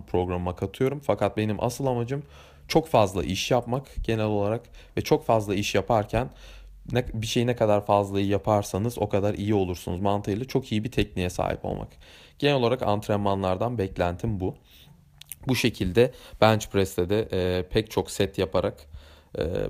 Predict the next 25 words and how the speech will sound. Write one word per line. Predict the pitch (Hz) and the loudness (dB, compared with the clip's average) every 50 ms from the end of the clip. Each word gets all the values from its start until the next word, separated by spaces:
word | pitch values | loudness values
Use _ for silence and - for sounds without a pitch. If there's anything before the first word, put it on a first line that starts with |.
| 95 | -4
bunu | 95 98 98 104 | -2 -2 -2 -2
sağlıyorum | - - 98 95 95 92 98 95 92 101 113 | 2 2 4 4 4 4 2 2 2 2 0
ve | 110 95 | 0 2
bench | 101 101 101 101 - | 2 2 2 0 -2
press | - - 110 101 101 - | -4 -2 -2 -2 -2 -2
tekniğim | - 104 98 - - 98 98 107 120 117 - | -4 -4 -4 -2 -4 -4 -2 -2 -4 -6 -10
hakikaten, | - - 101 - - - 95 - - - 95 98 | -10 -10 -10 -4 0 0 0 2 0 -2 -2 -2
e, | 107 - - - - - - 50 - - - 92 - | -4 -4 -4 -4 -2 -2 -4 -4 -6 -6 -8 -8 -10
şu | - - - 90 | -8 -4 -2 -2
an | 92 92 95 101 - - - | -2 -2 -4 -6 -10 -12 -12
zirvede. | 104 98 98 98 95 90 80 90 85 85 87 90 110 - - - - _ - | -10 -4 -2 -2 -2 0 -2 -2 -2 0 -2 -4 -4 -8 -16 -20 -20 _ -16
Squat | - - - - 101 98 95 - | -14 0 2 4 4 4 2 0
tekniğim | 101 92 - - 92 90 90 90 | -4 -4 -4 -4 -4 -2 -2 0
de | 90 | -2
aynı | 90 90 92 | -2 -2 -6
şekilde. | 87 - - - - 82 80 82 98 113 - - - - - - - - | -8 -10 -10 -8 -6 -6 -4 -4 -4 -6 -6 -10 -18 -20 -20 -20 -2 2
Deadlift | 123 131 135 139 143 139 139 - - | 2 2 4 2 0 0 0 0 0
tekniğim | - 120 110 - - 113 120 123 127 | 0 0 0 0 0 0 0 0 0
haftada | - - 104 104 - - 120 110 127 123 107 | 2 2 2 2 2 0 0 2 2 0 0
bir | 117 131 131 117 | 0 0 0 2
deadlift | 117 110 104 101 101 101 - - | 0 0 0 0 -4 -4 0 0
yaptığımdan | 98 95 95 - - 104 98 95 95 95 95 101 101 101 98 | 0 0 0 -2 -2 -2 0 0 0 0 2 2 2 0 -2
sanıyorum | - - 98 90 87 87 87 90 110 113 110 92 | -4 -4 -4 -2 -2 -2 -2 -2 -2 -4 -2 0
ve, | 98 98 98 - - | 0 2 2 0 -2
e, | - 92 | -2 -2